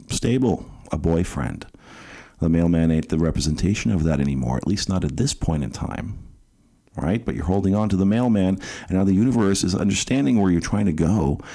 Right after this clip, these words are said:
and it's sending you this kind of symbol everywhere now. You're aware of this U-, U S P S symbol <laughs> of, of, and the message here is to, to stop. Use it as an opportunity to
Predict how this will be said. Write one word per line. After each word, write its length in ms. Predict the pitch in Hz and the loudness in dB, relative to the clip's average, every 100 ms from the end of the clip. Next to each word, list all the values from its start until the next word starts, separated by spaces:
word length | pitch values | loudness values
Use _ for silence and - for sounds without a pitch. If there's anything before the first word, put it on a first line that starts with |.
| - - | -14 -2
and 120 | 90 | 0
it's 120 | 87 | 2
sending 260 | - 117 113 | 2 4 4
you 160 | 98 | 4
this 160 | 90 80 | 4 0
kind 300 | - 107 95 | 0 2 2
of 160 | 85 - - - - - - | 0 -6 -16 -16 -18 -20 -10
symbol 960 | - - - - 113 110 101 92 80 78 | -4 0 0 2 2 4 4 4 2 -2
everywhere 420 | 90 98 92 90 87 | -2 2 2 2 2
now. 160 | 85 | 2
You're 220 | 85 80 | 2 2
aware 280 | 76 80 80 | 2 2 2
of 120 | 78 | 2
this 180 | 76 - | 0 0
U-, 160 | 90 87 85 | 2 2 2
U 200 | 95 90 | 2 2
S 100 | - | 0
P 220 | - 82 | 0 0
S 100 | 80 | 2
symbol 360 | - 73 76 71 | 0 0 2 0
<laughs> 800 | 65 57 - - - - - - | -2 -4 -8 -16 -14 -14 -14 -4
of, 360 | 78 73 62 | -2 -2 -4
of, 220 | 73 69 - | -4 -2 0
and 160 | 87 | 2
the 60 | 85 | 2
message 460 | 92 98 - 87 | 2 2 0 0
here 160 | 82 73 | 0 0
is 120 | 69 | -2
to, 140 | - - | -6 -10
to 180 | - - | -10 -6
stop. 520 | - - 113 143 - - - - - - - - | -2 0 0 0 -2 -4 -12 -20 -20 -20 -20 -10
Use 240 | - 110 143 | 0 2 2
it 80 | |
as 140 | 143 127 | 2 2
an 60 | |
opportunity 520 | 117 110 98 90 80 78 | 2 0 2 2 4 2
to 220 | 78 | 0